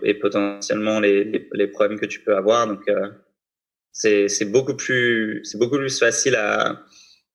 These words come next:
à te faire entendre et à, et à pouvoir proposer tes idées et à, et à être plus réactif si, euh, si t'es là en amont, en fait.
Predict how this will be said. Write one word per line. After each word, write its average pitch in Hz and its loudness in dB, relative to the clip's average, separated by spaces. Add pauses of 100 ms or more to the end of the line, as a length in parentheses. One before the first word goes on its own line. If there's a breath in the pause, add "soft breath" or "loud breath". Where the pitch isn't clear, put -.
(240)
à 107 0
te - -10
faire 110 2
entendre 117 0
et 104 6
à, 104 2
et 107 4
à 104 4
pouvoir 107 2
proposer 110 0
tes 104 -2
idées 110 4
et 104 6
à, 107 2
et 120 4
à 101 6
être 101 -4
plus 104 -6
réactif 104 -2
si, 127 0
euh, 101 4 (1040)
si - -8
t'es 110 2
là 107 4
en 110 0
amont, 101 2
en 95 -6
fait. - -8